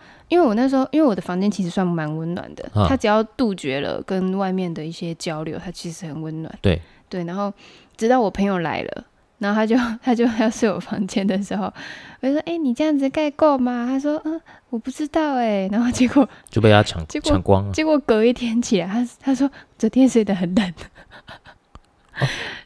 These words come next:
Speaker 1: 对。
Speaker 2: 是你朋友跟你讲说很冷，所以你才觉得很冷啊？
Speaker 1: 没有，是他跟我说很冷，然后我才有意识到这件事情。我想说：“啊，完蛋了，我给他盖的小毯毯太薄了。”
Speaker 2: 哦。
Speaker 1: 但是我自己睡得还是很安稳这样子。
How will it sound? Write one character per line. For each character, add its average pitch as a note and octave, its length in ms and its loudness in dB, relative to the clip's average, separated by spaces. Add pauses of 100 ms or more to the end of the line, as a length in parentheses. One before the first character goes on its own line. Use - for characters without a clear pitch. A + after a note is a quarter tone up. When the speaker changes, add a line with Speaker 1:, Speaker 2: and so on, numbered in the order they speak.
(320)
Speaker 1:
对。 A#3+ 100 2
Speaker 2:
是 A3+ 200 0
你 A2+ 200 0
朋 A2+ 220 2
友 B2 140 4
跟 A#2+ 120 0
你 A#2 120 -2
讲 F2 180 0
说 G#2 100 2
很 F#2+ 280 0
冷， E2 160 0
所 G#2+ 180 0
以 - 20 4
你 F#2+ 120 -2
才 F2 160 -2
觉 F2 160 -2
得 E2+ 80 0
很 E2+ 240 -8
冷 E2+ 160 -4
啊？ F#2 180 -16
Speaker 1:
没 C4+ 140 2
有， B3+ 100 2 (320)
是 E4 320 -2 (100)
他 D4 240 -2
跟 D4+ 140 2
我 A#3 100 4
说 A#3+ 160 2
很 G#3+ 200 0
冷， F#3 180 2
然 F#3 100 0
后 G#3+ 60 2
我 F#3 100 0
才 G3+ 120 -4
有 F#3+ 120 0
意 G#3+ 140 0
识 G3+ 140 -4
到 F#3 180 0
这 F3+ 100 -4
件 E3 140 -2
事 F3+ 160 -8
情。 E3+ 180 -6
我 F3 60 -4
想 F3+ 100 -4
说 F#3 140 -8
：“啊， F3 140 -8
完 D#3+ 180 -10
蛋 F#3+ 160 -4
了， E3+ 60 -2
我 E3+ 80 -4
给 E3+ 100 -6
他 E3 140 -6
盖 F#3+ 160 -2
的 F3 120 -2
小 D#3+ 160 -8
毯 E3 200 -8
毯 D#3+ 180 -6
太 F#3 240 -2
薄 C#3+ 460 -4
了。” D#3+ 280 -4
Speaker 2:
哦。 A2 380 0
Speaker 1:
但 D4+ 100 4
是 E4+ 80 4
我 A#3 140 4
自 C4 140 0
己 G#3 120 -2
睡 A#3 200 2
得 G3+ 40 2
还 F3+ 120 0
是 G#3 120 -2
很 F#3 100 -2
安 E3+ 220 -6
稳 F3 200 -6
这 - 80 -8
样 G#3 120 -12
子。 - 140 -16